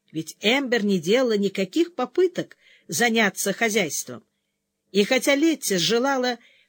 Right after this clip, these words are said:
приобщить Эмбер к домашним делам,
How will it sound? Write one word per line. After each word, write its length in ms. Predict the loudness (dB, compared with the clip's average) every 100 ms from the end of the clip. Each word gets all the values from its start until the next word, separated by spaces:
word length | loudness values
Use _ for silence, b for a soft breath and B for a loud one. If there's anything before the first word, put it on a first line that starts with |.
| _
приобщить 760 | 4 4 4 0 4 2 2 -4
Эмбер 440 | 0 0 0 -2
к 60 | 0
домашним 540 | -2 0 -2 -2 -4
делам, 440 | -2 0 0 -4